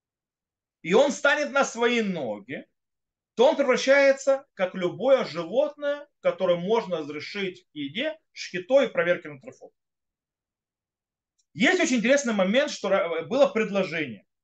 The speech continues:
Есть очень интересный закон. Если роди-, то есть вот, допустим, э, зарезали животное, и у него внутри был младенец,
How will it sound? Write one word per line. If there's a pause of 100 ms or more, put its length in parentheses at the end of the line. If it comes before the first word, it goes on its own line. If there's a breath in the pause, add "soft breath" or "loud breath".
(380)
Есть
очень
интересный
закон. (400 soft breath)
Если
роди-,
то
есть
вот,
допустим, (140)
э, (100)
зарезали
животное, (880 soft breath)
и
у
него
внутри
был
младенец,